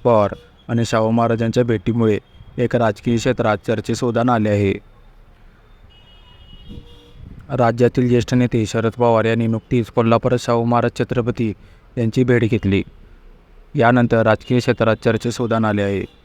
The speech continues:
यानंतर माध्यमांशी संवाद साधताना पवार आणि शाहू महाराज छत्रपती यांना कोल्हापुरातून लोकसभेची उमेदवारी देणार का,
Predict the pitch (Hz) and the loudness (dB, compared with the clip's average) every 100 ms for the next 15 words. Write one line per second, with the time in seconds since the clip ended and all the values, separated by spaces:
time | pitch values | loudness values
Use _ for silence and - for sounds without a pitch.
0 | _ _ _ - 120 131 123 120 117 113 | _ _ _ -4 0 0 0 0 0 0
1 | 110 117 123 131 - 113 113 113 117 - | 0 -2 -2 -4 -4 -2 -2 -2 -4 -2
2 | 123 104 101 - - - 113 110 117 120 | 0 0 -2 -12 -20 -4 0 2 4 2
3 | 123 117 110 117 120 117 113 117 110 117 | 0 0 0 0 0 0 -2 -4 -4 -6
4 | 113 117 117 117 110 104 110 110 110 120 | -4 -2 0 2 0 0 -2 0 0 -2
5 | 113 120 113 113 - 120 120 123 117 117 | -2 0 0 -2 -4 -2 0 0 0 0
6 | 120 123 127 135 135 113 101 | -2 0 0 0 0 0 -2